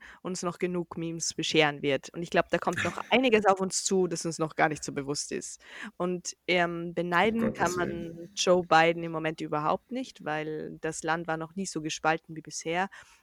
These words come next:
Speaker 1: Und ich glaub, dass das für ihn wirklich, wirklich eine sehr schwere Periode wird. Aber wenn es jemand schafft, das Ganze wieder ein bisschen in die Mitte zu schaffen, dann wahrscheinlich er, weil ich hab so das Gefühl, er ist für mich so wie ein,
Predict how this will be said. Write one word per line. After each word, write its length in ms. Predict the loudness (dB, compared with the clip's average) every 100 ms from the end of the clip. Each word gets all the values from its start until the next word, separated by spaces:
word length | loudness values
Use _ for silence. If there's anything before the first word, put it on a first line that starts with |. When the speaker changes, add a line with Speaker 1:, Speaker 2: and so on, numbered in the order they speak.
| _
Speaker 1:
Und 140 | -12
ich 80 | -6
glaub, 180 | -4 -4
dass 160 | -6 -4
das 220 | -6 -4
für 80 | -8
ihn 180 | -6
wirklich, 320 | -6 -4 -6 -6
wirklich 240 | -10 -12
eine 120 | -12
sehr 260 | 0 2 2
schwere 420 | -2 0 0 -4
Periode 500 | -6 -6 -2 -2 0
wird. 200 | -2 -4 -14 -20 0
Aber 340 | 0 0 -4 -4
wenn 300 | -2 0 -2
es 200 | -4 -2
jemand 320 | 0 -2 -2
schafft, 300 | -4 -4 -8
das 140 | -6
Ganze 280 | -6 -6 -8
wieder 140 | -8
ein 60 | -8
bisschen 240 | -10 -10
in 60 | -10
die 60 | -12
Mitte 220 | -16 -14
zu 140 | -8
schaffen, 400 | -6 -6 -8 -18
dann 200 | -16 -18 -16
wahrscheinlich 440 | -6 -6 -6 -4
er, 280 | -2 0 -2
weil 140 | -4
ich 120 | -6 -10
hab 80 | -12
so 100 | -14
das 160 | -14 -14
Gefühl, 280 | -6 -2
er 60 | -2
ist 120 | -4
für 80 | -8
mich 180 | -8 -4
so 140 | -2
wie 140 | -2 -2
ein, 160 | -8